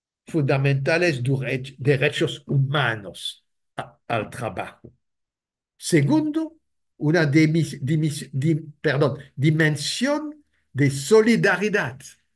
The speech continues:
En inglés, George Orwell hablaba de common decency, una expresión que se traduce difícilmente en español o en francés.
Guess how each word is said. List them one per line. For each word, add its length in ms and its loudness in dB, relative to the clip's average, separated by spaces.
En 300 -2
inglés, 1000 -4
George 400 0
Orwell 520 2
hablaba 680 0
de 340 -4
common 640 -2
decency, 840 -2
una 260 2
expresión 640 0
que 140 0
se 220 0
traduce 640 -4
difícilmente 1120 -2
en 160 0
español 560 -2
o 120 -2
en 100 -8
francés. 840 -18